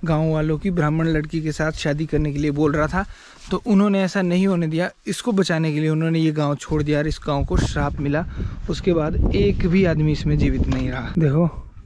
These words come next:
बिल्कुल ख़त्म हो गया था भाई, ख़त्म। इस घर की मजबूती देख के लग रहा है भाई ये ना गांव का जो main होता होगा ना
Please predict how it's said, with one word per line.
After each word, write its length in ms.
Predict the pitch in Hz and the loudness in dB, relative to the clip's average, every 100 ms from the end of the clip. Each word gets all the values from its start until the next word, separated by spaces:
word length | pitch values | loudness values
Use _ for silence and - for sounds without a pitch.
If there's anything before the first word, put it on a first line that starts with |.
| - 208 | -6 0
बिल्कुल 500 | 247 208 - 208 190 | 0 0 2 2 2
ख़त्म 380 | - 180 175 170 | -2 0 2 2
हो 120 | 143 | 0
गया 160 | 123 127 | -4 -6
था 100 | 135 | -8
भाई, 120 | 131 | -6
ख़त्म। 420 | - - 214 120 - - - - - - | -4 -4 -4 -6 -10 -14 -14 -16 -16 -8
इस 160 | 196 190 | -6 0
घर 160 | 196 | 0
की 120 | 180 190 | 0 -2
मजबूती 480 | 190 170 180 175 | -2 -2 -4 -4
देख 200 | 170 175 175 | -2 -2 0
के 80 | |
लग 180 | 180 151 | -2 0
रहा 100 | 151 | 0
है 80 | 143 | 0
भाई 160 | 139 160 | -2 -2
ये 220 | 160 160 | -4 -4
ना 160 | 165 - - - - - - - - | -4 -8 -14 -20 -20 -20 -20 -20 -10
गांव 260 | 170 170 170 | -4 -2 0
का 100 | 180 | -2
जो 140 | 170 170 | 0 0
main 280 | 165 170 185 | 0 0 -2
होता 220 | 175 160 | -2 -2
होगा 180 | 151 | -4
ना 140 | 143 | -6